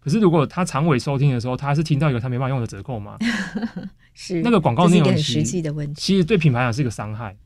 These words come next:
Speaker 2: 嗯。
Speaker 1: 因为我就不能用，那对他来讲那一段资讯是杂讯，而不是有意义的东西。可是我们今天合作的是 branding 的内容，那他什么时候听都是好的。
Speaker 2: 嗯。是。
Speaker 1: 对。
Speaker 2: 对，这是很有趣的观察哦。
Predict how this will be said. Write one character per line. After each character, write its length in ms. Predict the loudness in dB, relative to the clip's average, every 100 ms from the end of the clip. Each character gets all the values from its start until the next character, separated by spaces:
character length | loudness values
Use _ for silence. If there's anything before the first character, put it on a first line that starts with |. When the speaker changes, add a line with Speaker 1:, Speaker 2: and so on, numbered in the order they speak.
| -14
Speaker 2:
嗯。 180 | -12 -8 2
Speaker 1:
因 120 | 4
为 120 | 2 -2
我 80 | 0
就 100 | 2
不 120 | 2
能 100 | 2
用， 260 | 0 -2 -4
那 140 | -2 0
对 100 | 2
他 80 |
来 100 | 2
讲 140 | 0 -4
那 100 | -4
一 60 |
段 160 | -2 -2
资 140 | -2
讯 180 | -2 -2
是 140 | -4 -8
杂 240 | -10 -12
讯， 260 | -8 -10 -10 _ _ _ _
而 100 | -8
不 100 | -4
是 240 | 0 0 -2
有 180 | -6 -4
意 180 | 0
义 20 | 0
的 140 | -2
东 160 | -8 -16
西。 260 | -18 -20 -20 _ _ -2
可 60 | 2
是 80 |
我 60 | 4
们 100 | 4
今 100 | 4
天 80 | 2
合 160 | 2
作 140 | 2 2
的 60 | 0
是 260 | -2 -2 -4
branding 300 | -6 -4 -2
的 80 | -4
内 160 | -4 -6
容， 160 | -8
那 120 | -6 -4
他 100 | -4
什 160 | -4
么 80 | -4
时 80 | -2
候 80 | -4
听 140 | -4
都 100 | -6
是 80 | -10
好 160 | -14 -20 -20
的。 60 |
Speaker 2:
嗯。 60 | -20
是。 400 | -18 -12 -10 -10
Speaker 1:
对。 120 | -12 -16 -20 -20 -16
Speaker 2:
对， 140 | -6 -2
这 100 | 0
是 140 | 2
很 100 | 2
有 160 | 2 0
趣 160 | -2
的 80 | -2
观 300 | -2 -2 0
察 360 | -2 -6 -8 -6
哦。 140 | -8